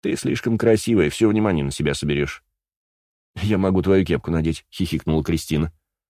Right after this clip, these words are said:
"Может, правда Риту позвать?" задумчиво проговорила Ирина.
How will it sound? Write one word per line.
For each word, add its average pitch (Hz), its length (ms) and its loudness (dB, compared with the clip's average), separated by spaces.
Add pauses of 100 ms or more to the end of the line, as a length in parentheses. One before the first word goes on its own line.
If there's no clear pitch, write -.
(1120)
"Может, 82 460 -2
правда 120 320 -4
Риту 92 280 -4
позвать?" 73 520 -4 (260)
задумчиво 76 560 -2
проговорила 87 540 2
Ирина. 67 360 0